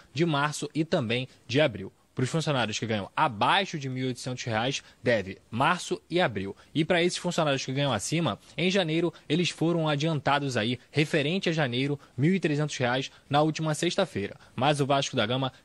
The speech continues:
teve que fazer, é, essa medida e teve que tomar essa medida em relação aos seus funcionários, depois de tentar suspender os contratos e conseguiu, na semana passada, reduziu também o salário de algumas pessoas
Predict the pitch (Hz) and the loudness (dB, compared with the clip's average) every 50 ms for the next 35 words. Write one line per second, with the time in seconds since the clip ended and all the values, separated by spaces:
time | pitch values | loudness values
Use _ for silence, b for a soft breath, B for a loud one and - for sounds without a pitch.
0 | b - 151 165 185 180 170 151 - 147 - 131 110 101 107 120 131 127 - B | b 0 2 4 4 2 0 -2 -4 -2 0 0 0 2 2 0 0 0 -2 B
1 | B B B B 110 113 117 117 113 - 127 127 - 165 190 208 180 120 117 156 | B B B B 2 2 2 2 2 0 0 0 0 0 0 0 0 0 2 2
2 | 180 170 151 135 135 127 147 147 151 147 - - 160 139 123 139 160 160 156 - | 2 2 2 0 0 0 0 -2 -2 -4 -4 -2 -2 0 2 2 2 2 0 -2
3 | - 143 127 113 107 123 131 135 - - - 139 160 170 165 151 131 113 - - | -2 -2 -2 -2 0 0 0 0 -2 -2 -2 -2 0 0 2 2 0 0 -2 -2
4 | 127 131 139 - b b b b 123 131 135 - - 131 - - 127 120 - 104 | -4 -4 -4 -4 b b b b 2 2 4 2 0 -2 -2 -2 -4 -2 -2 -2
5 | 98 101 117 135 151 143 - b b b b 160 160 - - 175 170 165 180 - | 0 0 0 0 0 -2 -4 b b b b 2 2 4 2 2 2 2 0 0
6 | 202 202 170 - 180 185 196 - - 175 - - 180 147 139 165 175 175 - - | -2 0 2 2 2 2 2 0 -4 -6 -4 -2 0 0 2 0 0 0 -2 -2
7 | 156 139 - 147 170 185 185 - - 160 151 - 165 170 - - 139 135 160 180 | -4 -2 0 2 2 2 0 0 -2 -4 -2 -2 -2 -4 -4 -2 -2 0 0 0
8 | 175 B B B B 160 165 170 - 170 160 160 160 - 156 135 117 - 156 165 | 0 B B B B 0 0 0 2 0 0 0 0 2 2 2 2 2 2 2
9 | 170 180 170 - b b b b 151 185 185 202 160 139 180 214 220 - 202 170 | 2 2 0 -2 b b b b 2 4 4 4 2 2 2 2 2 2 2 2
10 | 175 180 180 175 - 165 156 156 156 151 151 151 143 143 143 143 - - 127 101 | 2 0 0 2 2 2 2 2 2 0 0 0 0 0 0 -2 0 -2 -2 -2
11 | - - 151 170 175 165 - | 0 0 2 2 2 0 -2